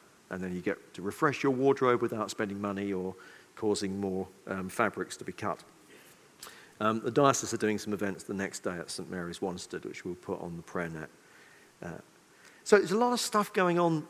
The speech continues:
like that, but in response to all of that, I, I think I want, just wanted to highlight, uh, four things to end. Um,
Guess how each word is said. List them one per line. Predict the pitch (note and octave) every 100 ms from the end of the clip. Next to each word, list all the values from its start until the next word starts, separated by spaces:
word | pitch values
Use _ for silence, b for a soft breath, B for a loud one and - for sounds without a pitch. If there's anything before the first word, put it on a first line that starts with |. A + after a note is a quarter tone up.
| -
like | G2+ F2+
that, | F2 F2 -
but | C#3 D3 - B B B B B _ _ _ _ - _ _ -
in | F#3+ G#3+
response | A3 - A#3+ A#3 - -
to | B2
all | A#2
of | A2 -
that, | F#2+ F#2 -
I, | A#2+ C#3+
I | C3
think | F#3
I | F3
want, | E3 E3
just | E3 E3+
wanted | D3+ C3+
to |
highlight, | B2+ - C#3 C3 A#2 A2 - B B -
uh, | G#2+ G#2
four | - D3+ C3+
things | - B2 G#2 F#2+ -
to | -
end. | G#2+ F#2+ D#2+ - - B B B B B
Um, | C#3 C#3 C3+